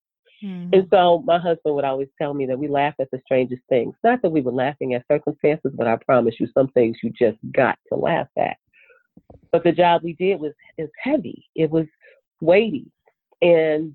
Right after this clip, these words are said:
Speaker 2: um, we didn't give much room for that or take care of ourselves well. So
Speaker 1: Right.
Speaker 2: given that, I mean, when I say I could think of at least three to four people who died, at least.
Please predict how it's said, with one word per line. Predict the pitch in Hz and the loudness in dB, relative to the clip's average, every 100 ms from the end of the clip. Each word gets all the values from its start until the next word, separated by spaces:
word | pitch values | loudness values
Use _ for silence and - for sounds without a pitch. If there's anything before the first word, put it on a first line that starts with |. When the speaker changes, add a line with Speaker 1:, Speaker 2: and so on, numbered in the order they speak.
| _ _ - | _ _ -6
Speaker 2:
um, | 160 151 151 156 | -4 -4 -6 -6
we | 202 | -4
didn't | 226 | 0
give | 220 190 | -2 -2
much | 190 185 | -4 -4
room | 185 175 | -6 -8
for | 170 | -6
that | 165 | -6
or | 156 | -6
take | 151 170 - | -8 -10 -4
care | 165 | -4
of | 156 | -4
ourselves | 143 - 143 135 - | -8 -8 -8 -8 -4
well. | 190 - 170 - _ _ _ - | -4 -4 -10 -20 _ _ _ 2
So | 208 | 2
Speaker 1:
Right. | 185 | 2
Speaker 2:
given | 220 294 247 175 | 2 4 4 0
that, | 175 170 | -4 -4
I | |
mean, | 226 240 240 | -2 0 0
when | 226 | 0
I | 254 - | -2 -2
say | 247 240 233 - | 0 2 2 -2
I | - 254 | -10 -6
could | 269 | -6
think | 262 254 | -2 0
of | 247 | 0
at | 247 | 0
least | 262 254 | -2 -2
three | 262 | 0
to | 254 - | 0 0
four | 254 | -2
people | 254 202 170 | -2 -6 -6
who | 160 | -2
died, | 151 139 - - | -2 -2 -4 0
at | 208 | 4
least. | 202 165 | 4 4